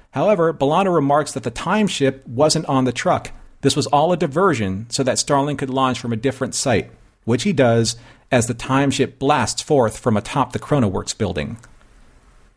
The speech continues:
Act eleven. Harry is tracking the time ship, but Voyager's weapons are still offline. Photon torpedoes are armed, but the launch sequencers are also offline, meaning someone will have to manually launch the torpedoes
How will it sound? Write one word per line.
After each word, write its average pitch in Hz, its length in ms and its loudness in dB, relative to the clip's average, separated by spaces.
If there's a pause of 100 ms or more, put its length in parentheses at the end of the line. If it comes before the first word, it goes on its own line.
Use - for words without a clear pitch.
Act 151 220 -2
eleven. 113 460 0 (580)
Harry 240 240 2
is 233 100 0
tracking 185 360 -2
the 131 60 2
time 151 340 0
ship, 120 240 -2
but 120 120 -2
Voyager's 180 440 0
weapons 139 380 -2
are 110 60 -4
still 131 260 -2
offline. 113 580 -4 (240)
Photon 151 320 2
torpedoes 120 480 0
are 110 120 -8
armed, 175 360 0
but - 100 -6
the 120 80 0
launch 160 280 2
sequencers 123 640 -4
are 170 160 2
also 196 380 2
offline, 104 580 -2
meaning 196 480 0
someone 135 400 0
will 120 120 0
have 131 160 -2
to 120 80 -4
manually 131 460 0
launch 120 300 -2
the - 40 -12
torpedoes 127 640 -2